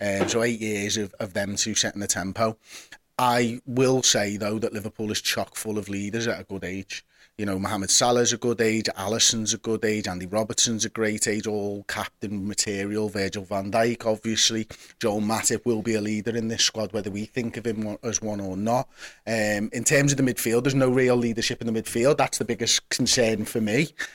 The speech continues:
Um, but then I don't think there would have been on a game-by-game basis anyway, with Henderson there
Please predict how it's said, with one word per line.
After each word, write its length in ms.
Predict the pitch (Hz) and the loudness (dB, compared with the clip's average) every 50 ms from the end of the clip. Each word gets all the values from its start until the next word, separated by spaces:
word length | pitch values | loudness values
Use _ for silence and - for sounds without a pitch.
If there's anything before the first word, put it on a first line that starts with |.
| - _ | -12 _
Um, 300 | - 113 117 117 117 117 | 0 2 2 4 2 2
but 140 | 110 - 110 | 0 0 0
then 160 | - 127 123 | 2 2 2
I 60 | 123 | 2
don't 240 | 120 - 127 123 123 | 2 2 2 2 0
think 280 | - - - 120 117 - | 0 -2 -2 -2 0 0
there 80 | 120 | -2
would 160 | 113 110 110 101 | 0 0 -2 -2
have 140 | 107 - | -4 -2
been 160 | - 113 110 107 | -2 -2 0 0
on 100 | 107 110 | -2 -2
a 60 | 107 | -2
game-by-game 680 | 104 107 104 104 101 98 101 104 95 110 107 104 104 98 | -2 -2 -2 -2 -2 -2 -4 -4 -4 -4 -4 -4 -4 -4
basis 440 | - 101 104 98 - - 101 - - | -4 -4 -2 -2 -2 0 0 0 0
anyway, 460 | 101 101 110 117 117 123 120 120 120 | 0 0 -2 0 2 2 2 2 0
with 180 | 113 113 104 | -2 -4 -4
Henderson 480 | - 101 95 101 104 - - - 104 101 | -4 -4 -4 -2 0 2 2 2 2 -2
there 300 | 101 101 107 120 127 127 | -2 0 0 0 0 -2